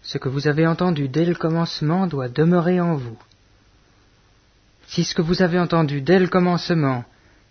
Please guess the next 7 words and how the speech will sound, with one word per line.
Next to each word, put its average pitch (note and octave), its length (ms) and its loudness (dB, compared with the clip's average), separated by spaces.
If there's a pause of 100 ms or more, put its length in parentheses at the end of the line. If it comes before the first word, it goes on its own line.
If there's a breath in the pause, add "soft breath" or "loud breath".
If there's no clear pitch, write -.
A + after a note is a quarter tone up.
(160)
demeure D#3 440 2
en C#3 140 2
vous, C3 320 -6 (1300)
vous C#3 200 -4
demeurerez, D3 720 0
vous C#3 320 -4
aussi, C#3+ 420 -6